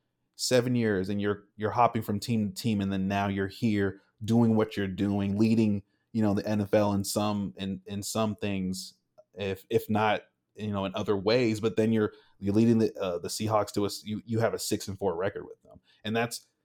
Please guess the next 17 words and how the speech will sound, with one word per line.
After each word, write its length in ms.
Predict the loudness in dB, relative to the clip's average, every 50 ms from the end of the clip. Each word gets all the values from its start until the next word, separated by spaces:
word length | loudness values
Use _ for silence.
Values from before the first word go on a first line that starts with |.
| _ _
to 100 | 0 2
me, 220 | 4 4 4 4 6
like, 380 | 6 4 4 4 2 -2 -8 _ _ _ _ -20 _ _
that 180 | -2 0 2 4
is 160 | 2 2 2
just 160 | 0 -2 -4
a 40 | -4
lot, 360 | -4 0 2 4 6 6 6
even 200 | 4 2 2 0
for 140 | 2 2 2
Todd 320 | 2 4 2 2 2 4 4
Bowles 300 | 4 6 6 4 2 0
going 220 | -2 -2 -2 -2
to 100 | -2 -2
where 160 | -2 -2 -2
he 260 | 0 0 0 2 4
is 380 | 4 4 4 2 0 -4 -8